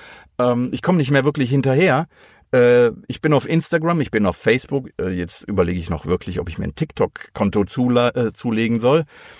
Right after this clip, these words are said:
Ich bin auf LinkedIn, ich bin auf Xing, ich bin hier, ich hab E-Mail, ich hab Telefon, ich hab WhatsApp, ich hab, äh, Telegram, Signal, lalalala. Und über fünfzehn Kanäle versuchen Leute mit mir Kontakt aufzunehmen.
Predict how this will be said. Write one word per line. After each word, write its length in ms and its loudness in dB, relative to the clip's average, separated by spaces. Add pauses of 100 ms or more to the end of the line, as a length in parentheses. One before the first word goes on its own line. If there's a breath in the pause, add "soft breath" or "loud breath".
(140 loud breath)
Ich 120 -4
bin 140 2
auf 140 2
LinkedIn, 460 2
ich 140 -2
bin 200 0
auf 240 -2 (100)
Xing, 540 0
ich 180 -6
bin 460 -2
hier, 500 -2 (100)
ich 140 0
hab 120 2 (120)
E-Mail, 500 0
ich 120 -4
hab 160 2
Telefon, 720 -2 (120)
ich 180 -2
hab 180 0
WhatsApp, 920 -2 (200)
ich 240 -4
hab, 160 -2 (260)
äh, 580 -2 (120)
Telegram, 880 0
Signal, 600 0
lalalala. 480 2 (340 loud breath)
Und 320 -2
über 320 2
fünfzehn 580 -2
Kanäle 460 0
versuchen 460 -2
Leute 280 -2
mit 160 -6
mir 160 -2
Kontakt 400 -8
aufzunehmen. 440 -4